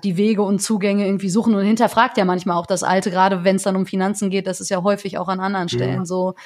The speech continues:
Speaker 1: dass es dann auf einmal heikel wird, weil eben nur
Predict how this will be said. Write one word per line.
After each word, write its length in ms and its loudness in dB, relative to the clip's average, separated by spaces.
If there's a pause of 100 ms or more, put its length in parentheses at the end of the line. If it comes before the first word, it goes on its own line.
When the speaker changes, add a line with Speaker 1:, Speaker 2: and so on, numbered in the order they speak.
(280)
Speaker 1:
dass 220 0
es 120 -6
dann 180 4
auf 140 2
einmal 260 0
heikel 360 2
wird, 340 0
weil 300 2
eben 260 0
nur 460 0